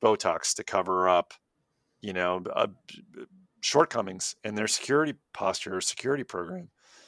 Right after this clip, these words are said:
And, um, I, yeah, I, I do wonder if that's, if, if that's ultimately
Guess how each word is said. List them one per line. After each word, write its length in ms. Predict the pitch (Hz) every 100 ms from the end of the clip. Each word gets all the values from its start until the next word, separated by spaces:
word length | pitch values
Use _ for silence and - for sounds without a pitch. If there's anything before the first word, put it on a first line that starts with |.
| - _ _ -
And, 360 | 110 107 101
um, 420 | 110 110 107 104 - _ _ _ _ _ _ _ _ _ _ _ - _
I, 40 | - -
yeah, 260 | - 139 170
I, 220 | 110 117 -
I 80 | 123
do 220 | 127 139
wonder 520 | 127 151 165 107 104 -
if 300 | 104 - -
that's, 600 | 107 104 107 - - -
if, 160 | 120 117 _
if 240 | - 120 -
that's 400 | 110 117 120 -
ultimately 960 | 113 110 123 104 104 101 98 95 90